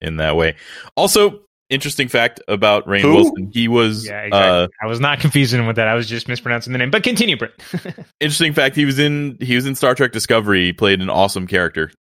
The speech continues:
Speaker 1: He played Harry Mudd, and he did an awesome job. And he wasn't, like, it wasn't, like, necessarily a comedic role. So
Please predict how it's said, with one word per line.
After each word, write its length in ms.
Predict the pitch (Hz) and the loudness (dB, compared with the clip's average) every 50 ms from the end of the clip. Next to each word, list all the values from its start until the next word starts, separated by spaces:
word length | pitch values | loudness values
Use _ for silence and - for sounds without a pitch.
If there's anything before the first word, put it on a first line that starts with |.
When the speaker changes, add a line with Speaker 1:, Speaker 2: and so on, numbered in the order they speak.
| _ 87 | _ -10
Speaker 1:
He 140 | 92 95 | -10 -4
played 180 | 95 95 90 90 | -2 0 0 0
Harry 200 | 98 95 95 92 | 0 0 0 0
Mudd, 160 | 90 90 90 87 | 2 0 0 0
and 40 | 85 87 | 0 -2
he 60 | 82 | 0
did 160 | 87 87 87 | 0 0 0
an 80 | 85 76 | 0 0
awesome 320 | 78 85 85 - 85 85 | 0 -2 -2 -2 -6 -2
job. 320 | 80 90 87 87 85 78 76 - | 0 2 2 2 0 -2 -4 -6
And 100 | - 90 | -2 -2
he 60 | 90 87 | 0 2
wasn't, 300 | 90 92 85 90 - - | 2 2 0 -2 -4 -2
like, 280 | 80 90 87 78 - - | 0 0 0 0 -2 0
it 60 | - | 2
wasn't, 220 | 98 98 87 92 71 | 2 2 2 0 -2
like, 180 | 82 90 - - | -2 -2 0 -2
necessarily 680 | 95 92 - - - - - 90 92 90 92 101 104 104 | -2 -2 -2 -4 -6 -2 0 0 2 2 2 2 2 2
a 40 | |
comedic 360 | 107 - 117 113 113 117 120 - | 0 0 0 2 2 2 2 2
role. 220 | 131 131 143 139 - | 2 2 2 0 -4
So 300 | - - - 92 87 82 | -6 -2 0 0 0 0